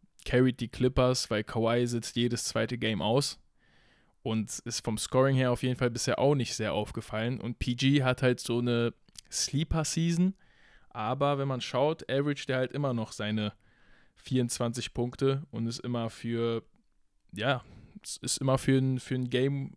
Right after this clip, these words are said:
für ein Game-Winner oder für, für Leading Scorer ist der auch immer gut. Würdest du, we-, wen hast du denn am Ende noch für die letzten zwei Spots? A D hast du auch.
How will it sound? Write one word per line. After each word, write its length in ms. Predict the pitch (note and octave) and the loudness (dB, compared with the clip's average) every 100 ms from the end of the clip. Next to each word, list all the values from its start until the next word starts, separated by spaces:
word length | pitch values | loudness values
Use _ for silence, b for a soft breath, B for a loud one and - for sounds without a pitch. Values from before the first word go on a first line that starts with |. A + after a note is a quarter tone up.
| - | -16
für 160 | - B2 | -8 -4
ein 100 | B2 | -2
Game-Winner 680 | B2+ C#3 C3+ C#3 C#3+ C#3 - | 0 0 0 0 0 -2 -6
oder 360 | A2+ A#2+ A#2 | -2 0 0
für, 540 | A#2 - A#2 A#2 A#2 A2+ | 0 -4 -2 0 0 -2
für 160 | - | -2
Leading 300 | A#2 B2 B2+ | 0 0 0
Scorer 440 | B2 - B2+ C3 A#2+ | -4 0 2 2 0
ist 160 | - | -2
der 80 | A#2+ | -2
auch 160 | B2 B2 | 0 0
immer 180 | F#2+ F#2 | -4 -6
gut. 300 | E2+ - - _ b b b b b b b b b | -8 -14 -20 _ b b b b b b b b b
Würdest 340 | B2 C#3 - | 2 2 0
du, 340 | D3 C#3+ C#3 - | 2 2 2 -4
we-, 180 | C3 C3+ | -6 0
wen 160 | D3+ D#3+ | 4 4
hast 140 | C3+ | 4
du 120 | D3 | 6
denn 180 | C#3 A2+ | 4 4
am 100 | C#2+ | 0
Ende 240 | G#2+ A2 G2+ | 0 0 0
noch 240 | G2 - | -4 -8
für 180 | - A2 | -10 -8
die 120 | G#2+ | -4
letzten 320 | G#2+ G#2+ A2 | -6 -6 -8
zwei 200 | - G2 | -8 -6
Spots? 320 | G2+ - F#2+ | -6 -6 -4
A 100 | A2 | -2
D 160 | B2 C#3 | 2 4
hast 180 | C3+ - | 4 2
du 40 | |
auch. 300 | A2 D#3+ - | 4 4 2